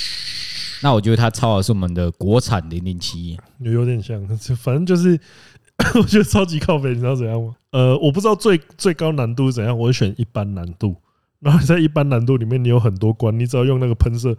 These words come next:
Speaker 2: 你只要用那个喷射皮鞋，你来回撞，你就可以，你什么都不用做，你就来回撞。
Speaker 1: 很好啊，
Speaker 2: 那来回
Speaker 1: 那我会玩这款游戏耶。
Speaker 2: 来回撞你就打完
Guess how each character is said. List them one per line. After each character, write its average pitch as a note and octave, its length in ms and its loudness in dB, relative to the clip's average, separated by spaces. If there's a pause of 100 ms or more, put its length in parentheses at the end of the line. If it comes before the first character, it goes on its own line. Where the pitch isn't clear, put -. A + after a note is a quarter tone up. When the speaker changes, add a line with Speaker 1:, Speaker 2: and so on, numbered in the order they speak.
(300)
Speaker 2:
你 C#3 100 -20
只 D#3+ 80 -4
要 D#3+ 80 4
用 E3+ 140 2
那 E3+ 80 2
个 D3+ 80 4
喷 D3+ 200 2
射 D3+ 140 4
皮 A#2 240 -2
鞋， F#2 320 -2 (380)
你 A#2+ 100 -2
来 B2+ 180 4
回 B2+ 180 6
撞， A#2+ 300 0 (320)
你 A2+ 60 -20
就 C3 100 0
可 C3+ 140 2
以， B2+ 80 -2 (580)
你 B2 140 -8
什 C3 100 -2
么 A2 80 -2
都 B2 120 -2
不 A#2+ 80 -4
用 G#2+ 140 -4
做， A2+ 160 -4
你 G#2 80 -6
就 C3 100 -2
来 G#2 160 -2
回 G2+ 140 0
撞。 F2+ 220 -4 (180)
Speaker 1:
很 C3 120 -6
好 F#3 200 2
啊， B2 220 2
Speaker 2:
那 D#3+ 120 4
来 C#3+ 80 4
回 - 0 -
Speaker 1:
那 C3 80 6
我 B2+ 60 6
会 C3 40 4
玩 A2 120 2
这 C3 80 2
款 A2+ 160 2
游 F#2+ 120 0
戏 A2 180 0
耶。 D2+ 200 -4
Speaker 2:
来 C#3 140 4
回 C#3 160 4
撞 C3+ 340 -2
你 G#2+ 180 -4 (380)
就 C#3 100 -2
打 G#2+ 200 -4
完 F2 120 -8